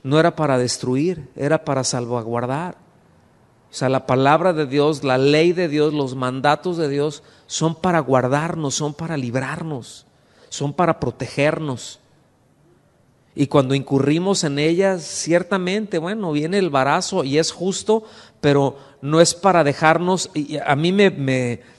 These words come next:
me ministra mucho, por ejemplo, tocante a esta ley en particular, que, que bueno, pues si alguien cometía algún error, pues ahí estaba, ¿verdad? Y dices, "Ni modo, me voy de tu sirviente",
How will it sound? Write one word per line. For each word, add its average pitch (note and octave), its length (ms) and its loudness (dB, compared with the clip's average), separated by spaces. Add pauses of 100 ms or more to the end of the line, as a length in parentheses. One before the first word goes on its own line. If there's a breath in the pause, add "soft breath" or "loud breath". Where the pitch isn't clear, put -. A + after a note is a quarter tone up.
(240 soft breath)
me B2+ 200 -2
ministra E3 600 2
mucho, D#3+ 440 0
por C#3+ 180 -2
ejemplo, C#3 440 -2 (200)
tocante D#3 460 0
a D#3+ 120 6
esta F3 280 2
ley D#3+ 360 6
en D3 80 -2
particular, C3+ 720 -2 (920 soft breath)
que, C3 540 0 (500)
que C3 100 -8
bueno, G3+ 460 2
pues C#3 200 -2
si E3 100 0
alguien A3 260 -2
cometía F3+ 400 2
algún G3 240 0
error, G3+ 320 4
pues F3+ 180 -2
ahí D#3+ 180 0
estaba, G3+ 460 0
¿verdad? E3+ 440 2
Y D3 160 2
dices, C#3+ 340 -4
"Ni C3+ 160 -4
modo, F3 300 2
me E3 100 0
voy E3+ 240 2
de F#3+ 160 2
tu C#3 180 -8
sirviente", F3 920 -2